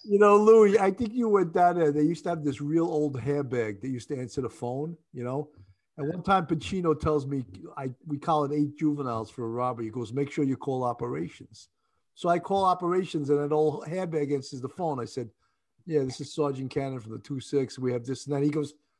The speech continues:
very, really condescendingly, he goes, "This is operations." And I s-, and I, without missing a cue, I said, "Hey, officer,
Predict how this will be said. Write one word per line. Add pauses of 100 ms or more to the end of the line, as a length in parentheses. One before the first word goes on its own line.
(400)
very,
really
condescendingly,
he
goes, (560)
"This
is
operations." (760)
And
I
s-, (120)
and
I,
without
missing
a
cue,
I
said, (880)
"Hey,
officer,